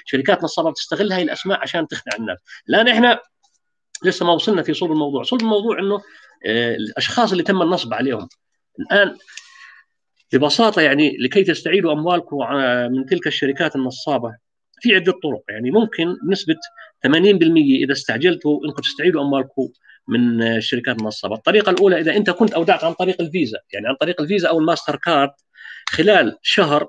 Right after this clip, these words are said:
يعني خلال شهر ممكن إنها الأموال لا زالت موجودة عند شركة فيزا. يعني أنت أودعت للشركة النصابة من خلال استخدام الفيزا، لكن الأموال بعدها عند شركة فيزا خلال شهر، ممكن أنت مباشرة بعد، بعد ما تتأكد وتعرف أنهم نصبوا عليك، إذا كان الوقت خلال شهر،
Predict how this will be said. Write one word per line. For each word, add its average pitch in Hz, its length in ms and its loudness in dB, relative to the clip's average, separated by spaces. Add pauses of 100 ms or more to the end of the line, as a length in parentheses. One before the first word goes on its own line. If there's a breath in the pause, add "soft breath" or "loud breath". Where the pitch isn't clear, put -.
يعني 110 200 -6
خلال 160 240 -2
شهر 151 280 -6
ممكن 208 300 0
إنها 185 160 0
الأموال 180 520 0
لا - 100 0
زالت 185 420 0
موجودة 156 340 0
عند 156 180 -4
شركة 156 320 -4
فيزا. 117 340 -8 (340 loud breath)
يعني 107 140 -2
أنت 139 120 2
أودعت 156 360 2
للشركة 156 340 -2
النصابة 139 480 -4
من 113 80 -6
خلال 135 400 0
استخدام 139 400 -2
الفيزا، 123 340 0 (260 loud breath)
لكن 113 160 0
الأموال 147 320 2
بعدها 151 240 2
عند 156 140 0
شركة 160 240 -2
فيزا 151 280 -2
خلال 160 260 -2
شهر، 185 220 -2 (280 loud breath)
ممكن 135 240 -2
أنت 190 220 2
مباشرة 139 540 0
بعد، 127 180 -4 (180)
بعد 120 140 -2 (100)
ما 139 60 0
تتأكد 143 400 -2
وتعرف 143 280 0
أنهم 147 220 -2
نصبوا 139 260 -4
عليك، 190 220 2 (280 loud breath)
إذا - 100 -2
كان 165 160 0
الوقت 170 220 0
خلال 151 280 0
شهر، 131 280 -2